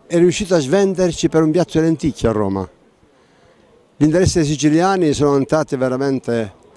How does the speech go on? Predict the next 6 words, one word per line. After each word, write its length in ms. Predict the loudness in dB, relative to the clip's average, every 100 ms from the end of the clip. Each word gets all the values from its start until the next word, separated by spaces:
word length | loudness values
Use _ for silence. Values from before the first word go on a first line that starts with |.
| -8
a 120 | -4
carte 300 | -4 -2 -4
quarantotto. 760 | -2 -2 -2 -4 -6 -8 -12 -12 _ _ _ -20 _ _ _ _ -2
Noi 180 | 0
speriamo 640 | 0 0 0 0 0 0 0
di 400 | 0 2 2